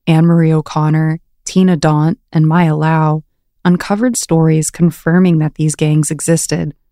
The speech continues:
but they only scratched the surface. I thought about deputy gangs for years.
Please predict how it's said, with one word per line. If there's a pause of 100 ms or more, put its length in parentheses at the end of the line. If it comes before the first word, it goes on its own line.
(140)
but
they
only
scratched
the
surface. (400)
I
thought
about
deputy
gangs
for
years.